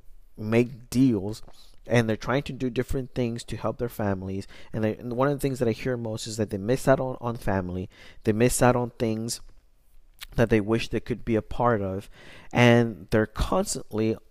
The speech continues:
doing something so that they can keep making their, their wealth. Now, I'm not saying those are bad things, but what I am saying is that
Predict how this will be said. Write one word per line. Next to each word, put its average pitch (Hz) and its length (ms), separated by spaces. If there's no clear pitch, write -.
doing 143 320
something 117 640
so 127 160
that 113 120
they 110 160
can 107 220
keep 117 220
making 101 460
their, 85 380
their 95 100
wealth. 131 400
Now, 127 100
I'm 135 100
not 147 120
saying 139 240
those 127 200
are 107 80
bad 127 480
things, 87 420
but 110 140
what 110 220
I 123 120
am 131 240
saying 107 440
is 107 200
that 107 200